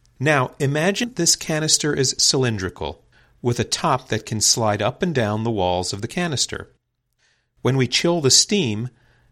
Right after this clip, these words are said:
the steam condenses inside the canister into water and the pressure inside drops.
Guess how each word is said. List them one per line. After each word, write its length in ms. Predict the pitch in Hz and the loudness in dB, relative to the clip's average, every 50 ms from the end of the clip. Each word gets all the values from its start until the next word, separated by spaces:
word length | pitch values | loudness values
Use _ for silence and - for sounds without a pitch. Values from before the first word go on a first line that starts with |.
| _ - | _ 0
the 80 | 139 | 2
steam 400 | - - - - 170 180 196 220 | 4 4 4 2 0 0 0 -2
condenses 600 | - - 196 165 135 123 120 120 - - 131 117 - | -2 -2 0 2 2 2 2 2 0 0 0 -2 -2
inside 520 | - 143 156 175 - - 156 139 135 135 | -2 -2 -2 0 0 2 2 2 2 0
the 80 | 127 127 | -2 -6
canister 540 | - - 113 104 107 107 - - 117 110 | -4 -4 -4 -2 -2 -2 -2 -2 -2 -2
into 180 | 113 117 - 131 | -2 -2 -2 -2
water 320 | 113 95 87 87 87 98 | -2 -2 -2 -2 -2 -2
and 180 | 98 - 139 113 | -2 -2 -4 -4
the 60 | 113 | -6
pressure 460 | - - - 110 95 - - 110 98 | -4 -4 -2 -2 -2 0 -2 -2 -2
inside 480 | 101 98 101 101 - 120 110 107 110 107 | -2 -2 -2 -2 -2 0 0 -2 -2 -2
drops. 540 | 113 160 190 131 - - - - - - | 0 2 2 2 2 -2 -4 -4 -4 -4